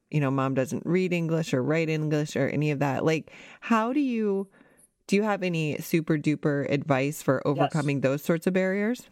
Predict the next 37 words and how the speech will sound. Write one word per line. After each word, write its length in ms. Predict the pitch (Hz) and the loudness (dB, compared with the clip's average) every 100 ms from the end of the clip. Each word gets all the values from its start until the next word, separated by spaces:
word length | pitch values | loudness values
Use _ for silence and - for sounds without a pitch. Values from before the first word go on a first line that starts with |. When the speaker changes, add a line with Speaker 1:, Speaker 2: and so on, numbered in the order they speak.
| - - - - | -6 -6 -4 0
Speaker 2:
Well, 220 | 156 - | 0 0
one 180 | 143 190 | -4 -2
thing 140 | 208 | 0
I 60 | 175 | -2
would 120 | 156 | -2
say 240 | 139 127 - | -2 -2 -2
is 180 | 123 | -2
that 220 | - 117 - _ _ - - | 0 -4 -4 _ _ -20 -8
one 200 | 117 156 | -2 -2
of 40 | 190 | -2
the 60 | |
things 180 | 147 180 | -4 -2
that 120 | 131 110 | -2 0
does 280 | 147 160 - - | -2 -2 -8 -4
make 220 | 127 147 | -2 0
this 120 | 135 - | -4 -2
process 640 | 139 127 - 135 139 - - | 0 0 -2 -4 -4 -12 -4
a 60 | |
little 180 | 113 117 | -2 -2
bit 140 | 127 - | -2 0
longer 500 | 120 104 98 110 123 _ | -2 -2 -8 -10 -12 _
is 180 | 123 113 | -2 0
that 260 | 123 110 - | 2 0 -2
more 420 | 113 127 143 165 | -4 -2 0 -2
than 160 | 175 175 | -2 -2
likely 420 | 120 117 - 127 | -2 -2 -2 -2
you 140 | 113 120 | 0 0
will 200 | 120 117 | 0 0
need 480 | 117 135 147 156 156 | 2 2 0 -4 -8
the 120 | - 120 | -2 -2
assistance 500 | - 123 - 117 113 | -2 -4 -2 -2 0
of 120 | 107 | -2
an 80 | 110 | -2
interpreter. 640 | 107 - 107 98 78 - | -2 0 0 -2 -6 -4
Speaker 1:
Yes, 400 | 147 151 160 - | -2 0 -2 -2
you 160 | 156 170 | -2 0
do. 400 | 156 156 127 123 | 0 0 0 -4